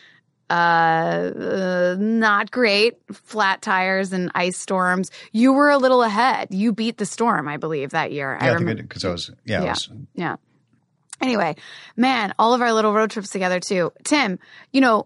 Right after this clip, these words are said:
Speaker 1: I did send you some questions beforehand, but you don't have to answer them if you don't want to. But I would be curious now what your, what are your, what are, like, three things you can't live without?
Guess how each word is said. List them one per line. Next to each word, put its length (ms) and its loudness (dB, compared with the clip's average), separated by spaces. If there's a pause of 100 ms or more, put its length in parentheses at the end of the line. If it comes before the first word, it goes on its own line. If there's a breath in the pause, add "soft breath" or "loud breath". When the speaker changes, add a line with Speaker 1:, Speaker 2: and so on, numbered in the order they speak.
(160)
Speaker 1:
I 120 0
did 240 2
send 240 2
you 380 0
some 460 -4 (100)
questions 460 -4
beforehand, 640 -6
but 240 -2 (100)
you 220 -2
don't 160 -4
have 180 -2
to 80 -10
answer 240 -8
them 160 -6
if 140 -14
you 80 -8
don't 160 -6
want 240 -4
to. 200 -4
But 340 -4 (380 loud breath)
I 600 2 (380 soft breath)
would 180 4
be 140 4
curious 800 2
now 580 0 (180)
what 460 0
your, 580 2 (300 loud breath)
what 180 2
are 60 4
your, 320 4 (140)
what 240 0
are, 100 4
like, 220 0
three 400 -2
things 500 -2
you 140 -2
can't 320 -4
live 160 -6
without? 380 -4